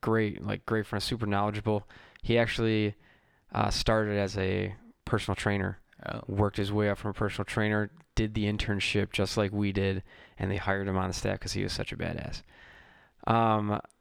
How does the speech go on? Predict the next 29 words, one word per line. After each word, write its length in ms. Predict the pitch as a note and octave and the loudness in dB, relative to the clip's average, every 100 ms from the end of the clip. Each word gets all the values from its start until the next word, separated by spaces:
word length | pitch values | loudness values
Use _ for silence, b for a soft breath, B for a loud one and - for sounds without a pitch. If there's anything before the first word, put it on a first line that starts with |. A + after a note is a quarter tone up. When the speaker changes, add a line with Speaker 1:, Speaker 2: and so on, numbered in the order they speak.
| _ - | _ -4
Speaker 1:
so, 680 | - A2+ G#2+ G#2 G#2 G2+ - _ _ _ _ _ | 2 4 6 6 6 4 0 _ _ _ _ _
and 140 | A2+ A2+ | 2 4
then 460 | A2 A2 G#2+ G#2 - _ | 4 4 2 -2 -6 _
last 240 | B2+ C3 - | 4 4 4
but 60 | |
not 140 | B2 A#2 | 2 2
least, 160 | A#2 | 2
I 60 | A2+ | 4
worked 240 | B2 B2 | 2 2
with, 320 | A#2+ A2+ - - | 2 2 0 -2
uh, 260 | G#2 G2+ G2 | 0 0 0
Eric 240 | A2+ A2+ G2+ | 0 0 0
Schmidt 320 | - A2 F#2+ | 0 0 -2
the 60 | G2 | -2
most, 540 | G2+ G2 - - - - B B B B B B - | -2 -2 -4 -8 -10 -18 B B B B B B 0
um, 260 | A2+ A2+ G#2+ | 2 4 2
as 120 | - | 2
far 260 | A#2 G#2+ | 4 6
as, 120 | G#2+ G#2 | 4 0
like, 180 | G2+ | -2
with 140 | G#2+ - | -4 -6
teams. 400 | - G#2 G2 F#2 | -4 -2 -2 -2
So 100 | G#2+ | 0
I 40 | |
worked 220 | G#2+ G#2+ - | 2 0 -2
with 100 | - | -2
him 180 | G#2+ G#2 | 0 0
with 140 | G2 | -2
the 220 | G#2+ G#2+ | -4 -6